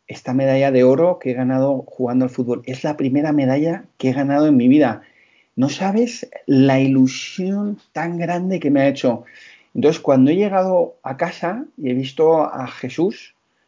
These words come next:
ahí en la figura, y vosotros, y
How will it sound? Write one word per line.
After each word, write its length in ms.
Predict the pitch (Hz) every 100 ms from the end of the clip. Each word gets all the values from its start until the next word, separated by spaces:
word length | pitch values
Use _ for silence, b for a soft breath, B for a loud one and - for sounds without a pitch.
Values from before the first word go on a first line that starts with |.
| _ -
ahí 300 | 127 147 175
en 80 |
la 100 | 143
figura, 480 | - 131 160 196 226 b b b _
y 560 | 151 135 135 131 123 127
vosotros, 680 | 131 123 - 139 160 170 - -
y 520 | - 135 127 127 123